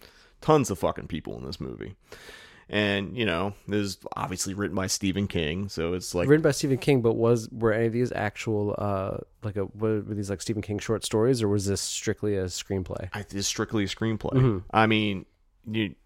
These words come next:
Speaker 1: I'm trying to think back if any of these were based on it. I think this was just all original. It was all inspired by E C
Speaker 2: I,
Speaker 1: Comics.
Speaker 2: I think so too, but I, I wasn't quite sure.
Speaker 1: But yeah,
Speaker 2: Cool.
Speaker 1: I, I, I could be wrong, and there might have been something that was adapted from
Speaker 2: Mm-hmm.
Speaker 1: something or whatever. But I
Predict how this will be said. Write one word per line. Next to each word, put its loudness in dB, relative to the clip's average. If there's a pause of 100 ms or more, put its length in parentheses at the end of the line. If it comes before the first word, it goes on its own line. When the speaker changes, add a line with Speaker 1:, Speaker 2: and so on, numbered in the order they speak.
(120)
Speaker 1:
I'm -6
trying 0
to 0
think -4
back 4
if -8
any 0
of -2
these -4
were -6
based -2
on -4
it. -16
I 2
think -2
this 0
was -10
just -8
all 0
original. 2
It 0
was -2
all 6
inspired 0
by 0
E -4
C -6
Speaker 2:
I, -4
Speaker 1:
Comics. -2
Speaker 2:
I 0
think 2
so 0
too, 0
but -2
I, -2
I -6
wasn't -4
quite -4
sure. -8 (540)
Speaker 1:
But -4
yeah, 0 (140)
Speaker 2:
Cool. 6
Speaker 1:
I, 6 (260)
I, 4 (640)
I 2
could 6
be 0
wrong, 6
and 0
there 0
might 0
have 0
been -4
something -2
that -4
was -6
adapted -4
from 4
Speaker 2:
Mm-hmm. 6
Speaker 1:
something 0
or -6
whatever. -2
But -2
I -2